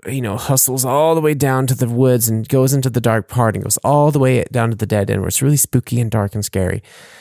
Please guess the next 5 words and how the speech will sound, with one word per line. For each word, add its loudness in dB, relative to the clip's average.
And 2
he 2
says, 2
um, -2
"Hello?" 2